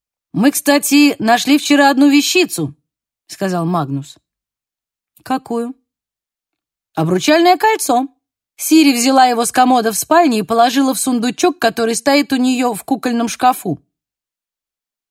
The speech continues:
В любом другом случае Анна лишь рассмеялась. Но сейчас у неё перехватило дыхание —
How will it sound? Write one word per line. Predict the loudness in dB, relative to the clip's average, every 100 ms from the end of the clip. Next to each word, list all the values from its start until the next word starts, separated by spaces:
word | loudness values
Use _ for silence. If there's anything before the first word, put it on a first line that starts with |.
| _ -10
В | -6
любом | -2 2 2
другом | 2 -2 0 0
случае | -2 -4 -4 -4 -6 -4
Анна | -2 0 -2 -4
лишь | -6 -8
рассмеялась. | -8 -8 -6 -4 0 0 -2 -6 -12 -20 _ _ _ _ _ _ _ _
Но | -8 -6
сейчас | -8 -8 -2 -2 -2
у | -6
неё | -6 -6
перехватило | -6 -10 -6 -8 -6 -6 -6
дыхание — | -6 -8 -2 0 0 -2 -6